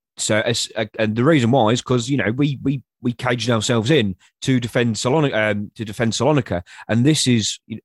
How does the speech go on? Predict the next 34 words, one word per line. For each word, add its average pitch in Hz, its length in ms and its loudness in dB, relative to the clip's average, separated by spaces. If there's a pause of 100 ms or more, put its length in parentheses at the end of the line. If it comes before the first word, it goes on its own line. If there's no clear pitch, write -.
(160)
from 104 540 0
a 98 220 -2
potential 113 600 -4
Bulgarian, 110 960 0 (400)
German, 110 440 2
and 104 120 0
Austrian 110 400 0
invasion, 113 600 0 (320)
or 131 240 2
it - 100 -4
could 143 160 -2
even 123 320 0
be 107 200 -2
against 117 340 -4
the 123 40 -12
Greeks. 120 520 -2 (180)
I - 80 -4
mean, 101 380 -2 (600)
understandable, 107 720 0
seeing 104 300 0
as, 98 200 -4
you 104 80 -2
know, 101 280 -4 (420)
the 110 60 -4
British 98 300 -2
Salonika 113 380 0
force 110 300 -2
and 113 80 -2
the 107 40 -2
French 113 340 -2
just 101 180 -6
rocked 104 380 -2
up 107 140 -2
in, 104 120 -2